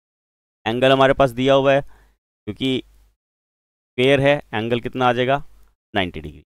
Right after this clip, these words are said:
एंगल कितना आ जाएगा बच्चों हमारे पास? नाइंटी डिग्री, ठीक। और रेडियस कितना है? जितनी उसकी रस्सी है, त्रिज्या जो है उतनी होएगी। और कितनी है वो रस्सी?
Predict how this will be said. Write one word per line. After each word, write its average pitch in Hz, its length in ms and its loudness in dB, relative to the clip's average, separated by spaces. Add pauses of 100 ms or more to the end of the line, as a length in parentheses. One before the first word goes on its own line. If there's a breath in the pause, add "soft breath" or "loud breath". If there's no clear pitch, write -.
(600)
एंगल 95 200 -4
कितना 113 260 -4
आ 117 60 2
जाएगा 120 180 0
बच्चों 120 260 -4
हमारे 120 180 0
पास? - 340 0 (500)
नाइंटी 98 420 -2 (680)
डिग्री, 85 220 -8 (580)
ठीक। 160 240 -4 (300)
और 127 380 4 (440)
रेडियस 110 380 -2
कितना 143 280 -2
है? 147 160 2 (800)
जितनी 113 280 -6
उसकी 165 360 -6 (800)
रस्सी 160 400 -2
है, 143 120 0
त्रिज्या - 920 -12
जो 113 120 -4
है 123 100 2
उतनी 135 240 -6
होएगी। 165 360 -2 (720)
और 101 100 -4
कितनी 127 320 -6
है 139 60 2
वो 139 100 2
रस्सी? 151 300 -4